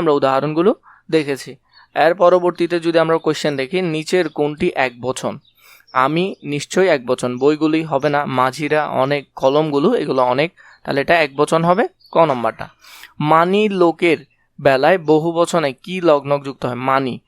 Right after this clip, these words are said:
মানি লোকের বেলায় সাধারণত বৃন্দ যুক্ত হয়, মালা, সব,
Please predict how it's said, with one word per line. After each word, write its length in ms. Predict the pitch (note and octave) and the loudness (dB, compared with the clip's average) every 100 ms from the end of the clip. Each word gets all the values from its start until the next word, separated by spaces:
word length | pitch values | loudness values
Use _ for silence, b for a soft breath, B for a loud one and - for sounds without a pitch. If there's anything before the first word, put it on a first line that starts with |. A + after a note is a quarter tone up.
| b b _ | b b _
মানি 280 | C#3+ D3 F3 F3 | 0 2 2 2
লোকের 260 | E3 E3+ E3 | 2 0 2
বেলায় 240 | E3 F3+ | 4 4
সাধারণত 480 | G3+ D#3 C#3+ D3 D3+ E3+ D3+ | 2 0 2 2 2 0 0
বৃন্দ 260 | D#3+ D#3 D#3+ D3 | -2 2 2 2
যুক্ত 180 | C3 C#3 | -4 -4
হয়, 140 | B2+ A#2+ B2 | -2 -4 0
মালা, 340 | C#3 C#3 C#3+ D3 - b b - - | 2 2 2 2 -2 b b -12 0
সব, 260 | C#3+ C3+ | 4 4